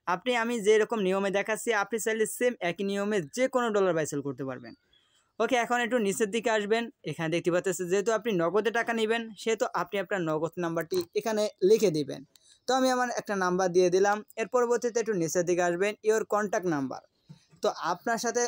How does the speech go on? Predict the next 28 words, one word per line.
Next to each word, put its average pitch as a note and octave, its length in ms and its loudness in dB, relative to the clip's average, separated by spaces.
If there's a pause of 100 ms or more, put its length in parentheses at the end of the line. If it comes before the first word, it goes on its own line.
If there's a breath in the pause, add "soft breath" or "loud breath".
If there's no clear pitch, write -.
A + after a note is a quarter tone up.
আহ, F#3 300 4
যদি G3 200 2
এখানে G3+ 240 0
কোনো F#3+ 180 0
রকম F#3+ 240 0
সমস্যা G#3 400 -4
হয় G#3+ 200 2 (200)
আপনার, E3+ 420 -2 (560 soft breath)
আহ, E3+ 240 2 (140)
ইসে G3 200 0
অর্ডারে, F#3 380 2 (140)
সেহেতু A3+ 300 0
আপনার G#3 220 0
সাথে G#3+ 220 -4
কন্ট্যাক্ট F#3 400 -2
করার F#3+ 200 2
জন্য G3+ 260 -2
অবশ্যই G#3 380 0
must G3+ 280 0
be A3 120 0
আপনার F#3+ 320 0
ফোনে F#3+ 280 -2
যেটা F#3+ 720 -2 (200)
রানিং G3 400 0
রয়েছে A#3 340 4
সেই F#3+ 160 -2
নাম্বারটি E3+ 380 -2
দিবেন। F3+ 300 2